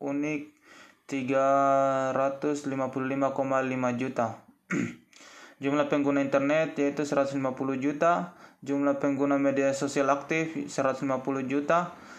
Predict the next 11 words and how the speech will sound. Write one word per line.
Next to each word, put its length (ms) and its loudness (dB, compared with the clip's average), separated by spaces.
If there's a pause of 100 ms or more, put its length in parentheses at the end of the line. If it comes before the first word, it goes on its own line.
(220)
jumlah 320 2
pengguna 480 2
media 320 2
sosial 400 0
dari 400 4
perkembangan 560 0
mobile 400 2
seratus 400 -2
tiga 160 -2
puluh 240 -2
juta, 400 -2